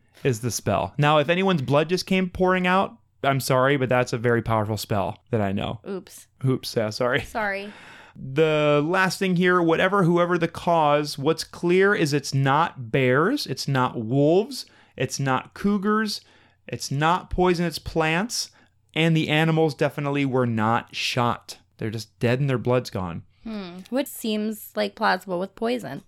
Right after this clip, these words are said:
Speaker 1: Yeah, I think so too. Uh, my favorite part of the whole thing, the very last thing it said is that the F B I neither confirms or denies that they're looking into it, which I think is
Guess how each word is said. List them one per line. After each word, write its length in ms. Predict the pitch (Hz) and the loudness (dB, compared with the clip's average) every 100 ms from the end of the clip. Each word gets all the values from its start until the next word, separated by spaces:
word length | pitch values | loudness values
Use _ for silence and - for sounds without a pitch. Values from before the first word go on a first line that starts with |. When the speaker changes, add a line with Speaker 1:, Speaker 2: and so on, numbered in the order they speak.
| - | -2
Speaker 1:
Yeah, 220 | 131 156 | 0 2
I 80 | 135 | 0
think 160 | 143 127 | -2 -2
so 120 | 117 | 0
too. 260 | 165 135 - - - - - | 2 0 -2 -20 -20 -20 -6
Uh, 300 | - 123 123 | 0 2 4
my 220 | 123 135 131 | 4 2 2
favorite 320 | - 139 135 | 0 0 2
part 220 | 165 175 | 2 2
of 40 | 185 | 4
the 100 | 175 | 2
whole 160 | 185 | 2
thing, 300 | 185 202 294 _ - | 2 0 0 _ -6
the 120 | 131 | -2
very 320 | 123 143 160 185 | 2 2 4 2
last 380 | 180 170 151 - | 2 2 0 -2
thing 120 | 156 | -2
it 100 | 147 | -2
said 320 | - 147 165 | 0 2 2
is 120 | 147 123 | -2 0
that 300 | 127 127 120 | 0 0 -2
the 160 | 143 | -2
F 260 | - 156 - | -2 -2 -2
B 180 | 180 160 | 0 2
I 340 | 147 156 175 | 4 2 0
neither 540 | 135 131 135 131 131 123 | -2 0 0 2 2 0
confirms 800 | - 135 107 - 139 156 180 175 | -2 -6 -6 0 2 4 2 0
or 160 | 92 | 0
denies 720 | 135 131 127 131 135 117 107 101 | 2 0 2 2 2 2 0 0
that 140 | 110 | 0
they're 140 | 113 | 0
looking 280 | 110 107 107 | 0 -2 -2
into 220 | 104 98 - | -2 -2 -6
it, 180 | - - | -10 -8
which 180 | 104 120 | -4 0
I 100 | 110 | -2
think 240 | - 95 | -2 -8
is 320 | 85 80 - | -6 -8 -10